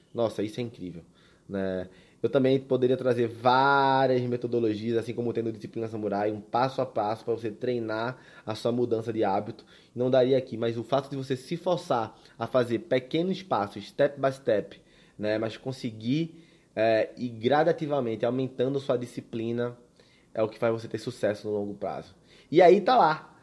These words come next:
né, o quinto e último passo, e nossa, pra mim esse é a cereja do bolo, né, e é a tão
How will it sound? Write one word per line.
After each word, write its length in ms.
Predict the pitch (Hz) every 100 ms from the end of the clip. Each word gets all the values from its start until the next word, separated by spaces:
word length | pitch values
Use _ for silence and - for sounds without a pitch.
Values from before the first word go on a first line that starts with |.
| _ _
né, 220 | 120 127 - -
o 80 |
quinto 520 | 156 - 175 220 196 202
e 80 |
último 300 | 185 175 170
passo, 520 | 151 139 135 143 139 143
e 60 |
nossa, 340 | 139 135 131 127
pra 180 | 131
mim 400 | 131 135 139 135
esse 220 | 131 135 135
é 20 |
a 40 |
cereja 360 | 131 127 123 120
do 80 | 104
bolo, 440 | 104 110 113 113 - _ _ _ _
né, 520 | 104 107 107 110 107 -
e 140 | 120
é 60 | 123
a 100 | 117
tão 720 | - - - 151 156 160